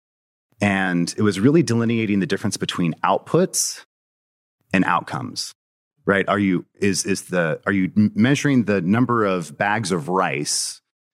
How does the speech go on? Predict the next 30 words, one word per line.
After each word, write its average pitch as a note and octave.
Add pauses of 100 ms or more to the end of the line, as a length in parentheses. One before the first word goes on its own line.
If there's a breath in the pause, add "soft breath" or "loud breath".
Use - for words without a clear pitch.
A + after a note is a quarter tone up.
(120)
that G2+
you're G#2+
delivering A2
to G#2+
the E2
village? E2+ (480)
Or B2
are A2
you G#2+
measuring A2
the F2+
degree F#2+
to -
which F2
people G2+
are F2
going F2+
to -
sleep, -
whether G#2
or G2+
not F2
children F#2+
are F#2+
going F#2+
to F2
sleep F2
hungry F2
or E2+
well-fed, D#2+